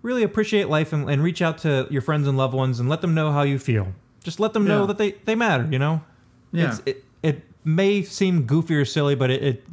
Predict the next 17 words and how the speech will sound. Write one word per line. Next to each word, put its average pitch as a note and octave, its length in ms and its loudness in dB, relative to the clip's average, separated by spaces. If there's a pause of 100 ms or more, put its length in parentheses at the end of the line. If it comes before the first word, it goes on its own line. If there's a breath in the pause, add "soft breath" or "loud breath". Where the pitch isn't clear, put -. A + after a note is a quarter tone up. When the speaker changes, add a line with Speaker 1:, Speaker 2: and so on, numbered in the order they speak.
(240)
Speaker 1:
genuinely D3 520 2
can A#2 140 -2
make A2+ 160 0
a - 20 -4
difference. G#2 520 -8 (540)
Speaker 2:
It D3+ 120 -4
absolutely D#3 500 -4
can. A2+ 300 -8 (500)
Speaker 1:
Did F3 200 0
you A3+ 100 2
ever A3+ 360 0 (120)
hear G3 460 0
or D#3 300 0
read D#3+ 420 -2
Scott's - 380 -4
final D#3 340 0
tweet? D#3+ 440 -4